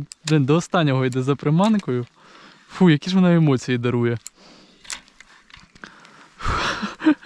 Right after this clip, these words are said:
Ой. Тільки ж така була десь з розміром з приманку. Випригнула, навер-, напевно, з метр з води.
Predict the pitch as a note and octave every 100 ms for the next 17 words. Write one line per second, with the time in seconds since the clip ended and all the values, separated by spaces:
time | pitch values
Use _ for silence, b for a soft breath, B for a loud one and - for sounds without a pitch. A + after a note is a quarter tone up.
0 | F4+ - G4+ - F4+ - _ B B E4
1 | D4+ C#4+ C4 B B _ B3+ D4 C#4+ C4
2 | B3 A3+ G3+ B B _ _ _ _ -
3 | C#3+ C3+ C3+ D3 C3+ C3 D#3 C#3+ B2 C3
4 | C#3+ B2+ B2 B2+ - - C#3+ D#3+ E3 D3+
5 | B2 - B B B B - D4+ C5 B
6 | B B B B B F4+ C4+ - C#3 D3
7 | E3 C#3+ C3 C3 C3 C3 C3+ C3+ C#3 D3
8 | D3 C3+ B2+ B B B B B B _
9 | _ b b b b _ _ _ _ -
10 | C#3 B2+ C#3+ C#3+ C#3 B2 A#2+ B2+ C#3 E3